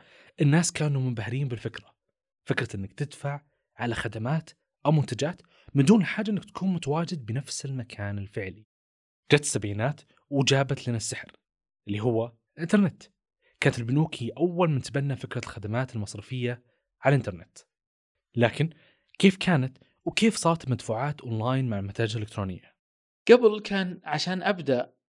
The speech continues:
Speaker 2: أستلم مدفوعات أونلاين لابد يكون عندي موقع فيزيائي، موقع أقدر أفتح الباب وأدخله يعني. ثاني، إني لازم يكون عندي سجل تجاري وعنوان وطني تجاري وكل هذه الأشياء.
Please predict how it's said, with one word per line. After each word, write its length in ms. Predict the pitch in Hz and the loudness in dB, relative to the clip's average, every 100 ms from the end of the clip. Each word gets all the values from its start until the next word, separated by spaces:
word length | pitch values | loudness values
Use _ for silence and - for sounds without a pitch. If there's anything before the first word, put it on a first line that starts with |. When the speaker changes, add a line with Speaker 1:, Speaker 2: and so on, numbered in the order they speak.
| - | -12
Speaker 2:
أستلم 380 | 139 - 131 123 | -10 -6 -6 -6
مدفوعات 420 | 117 131 135 131 | -6 -4 -6 -6
أونلاين 320 | 117 110 113 | -8 -8 -8
لابد 300 | 135 123 131 | -8 -8 -10
يكون 260 | 127 135 123 | -12 -10 -10
عندي 400 | 123 120 120 - | -8 -8 -10 -8
موقع 320 | 135 131 135 | -8 -6 -4
فيزيائي، 680 | 123 120 113 107 110 - - _ - | -4 -6 -10 -10 -10 -12 -18 _ -8
موقع 360 | 127 - 110 - _ | -8 -8 -14 -14 _
أقدر 340 | 131 123 120 - | -12 -10 -10 -12
أفتح 240 | - - | -14 -14
الباب 260 | 113 120 117 | -8 -6 -6
وأدخله 400 | 113 - 117 104 | -10 -10 -10 -8
يعني. 300 | - - - _ _ _ _ _ _ _ | -10 -12 -20 _ _ _ _ _ _ _
ثاني، 520 | 139 143 143 139 139 - | -6 -6 -6 -10 -12 -14
إني 260 | 135 123 120 | -12 -10 -6
لازم 360 | 127 120 120 | -6 -6 -12
يكون 220 | 120 120 | -14 -10
عندي 300 | 113 113 117 | -10 -10 -10
سجل 500 | 110 120 117 120 117 | -10 -10 -8 -8 -8
تجاري 680 | 110 _ 113 117 110 107 107 | -12 _ -8 -8 -8 -12 -14
وعنوان 540 | 107 104 107 117 120 117 | -14 -14 -12 -10 -10 -10
وطني 460 | 117 117 113 110 | -12 -12 -10 -10
تجاري 640 | 107 117 - 113 110 107 90 | -12 -12 -8 -6 -8 -12 -16
وكل 680 | 98 - - - - - 139 | -12 -12 -12 -14 -10 -6 -6
هذه 240 | 117 113 | -6 -12
الأشياء. 440 | 117 _ _ - | -14 _ _ -20